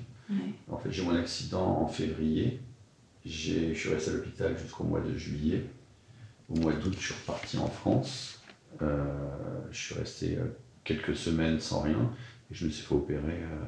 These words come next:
Speaker 2: mi-septembre. Bah, le, le onze septembre. Parce que j'étais à l'hôpital au moment où, euh, les, les, les avions sont rentrés dans les toits.
Speaker 1: Vous étiez en train de vous faire, euh,
Speaker 2: J'étais, je, je sortais du bloc
Speaker 1: reconstruire.
Speaker 2: opératoire, j'étais dans, sur, sur mon lit,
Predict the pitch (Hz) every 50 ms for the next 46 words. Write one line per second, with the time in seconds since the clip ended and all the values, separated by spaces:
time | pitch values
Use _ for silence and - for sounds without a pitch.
0 | 76 76 76 76 73 73 73 73 76 - 80 80 - - 113 - - - - -
1 | - - - - - - - - - - - - 82 78 80 82 80 78 78 78
2 | 76 78 - - - 101 110 - - - - - 82 82 - - - - - -
3 | - - - - - - 87 85 78 76 - - 92 98 - - 85 85 82 80
4 | 80 85 - 82 80 82 - 80 80 80 82 80 78 80 - - 80 76 76 78
5 | 60 - - 78 76 - 80 76 71 78 87 87 - - - 76 76 - - 76
6 | 78 78 - - - - - - - - - - - - - - - - - -
7 | - - - - - - - 214 196 202 190 - 202 190 - - 196 190 - -
8 | 196 190 190 190 190 - 185 180 175 175 185 180 180 - - - - - - -
9 | 87 82 - 85 82 80 85 - - - 117 - 127 107 90 90 92 90 - -
10 | 92 85 80 80 80 - 90 98 104 - - - - - - - - 80 78 78
11 | 87 95 98 92 98 - - 92 85 - - - - - 107 98 95 90 85 90
12 | 113 139